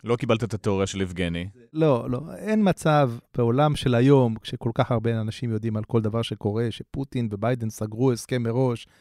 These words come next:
Speaker 2: וכלי התקשורת, הדמוקרטים בארצות הברית עושים מה שאומרים להם בשביל לזכות ב-,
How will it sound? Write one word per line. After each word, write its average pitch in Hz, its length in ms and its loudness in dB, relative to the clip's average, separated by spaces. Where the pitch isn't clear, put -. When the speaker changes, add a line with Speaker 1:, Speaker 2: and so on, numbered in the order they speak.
Speaker 2:
וכלי 135 400 4
התקשורת, 175 720 4
הדמוקרטים 147 800 4
בארצות 139 340 4
הברית 151 260 4
עושים 160 240 0
מה 165 100 2
שאומרים 147 480 4
להם 131 480 2
בשביל 143 600 -6
לזכות 156 560 0
ב-, 135 100 0